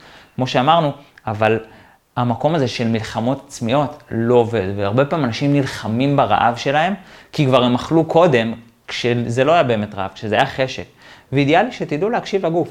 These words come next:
הגוף יש לו תפקיד, יש לו מערכת מאוד פשוטה ובסיסית, שבאה להתריע לנו כשהוא צריך אוכל. והמערכת הזאת נקראת רעב, או ה-, ה-,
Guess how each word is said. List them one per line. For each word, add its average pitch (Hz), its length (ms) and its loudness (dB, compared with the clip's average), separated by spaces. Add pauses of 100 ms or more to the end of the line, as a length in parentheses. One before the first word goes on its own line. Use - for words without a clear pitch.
(380)
הגוף 175 360 4
יש 180 180 2
לו 214 60 -4
תפקיד, 156 500 -2 (460)
יש 123 140 -4
לו 160 60 4
מערכת 120 680 2 (840)
מאוד 143 460 4 (100)
פשוטה 139 440 2
ובסיסית, 117 680 -2 (380)
שבאה 135 420 2
להתריע 147 460 2
לנו 214 240 0
כשהוא 139 300 -4
צריך 180 340 -4
אוכל. 185 220 -8 (480)
והמערכת 131 460 0
הזאת 170 180 0
נקראת 160 320 0
רעב, 127 340 2
או 104 100 2
ה-, 104 580 -2 (240)
ה-, 101 280 -6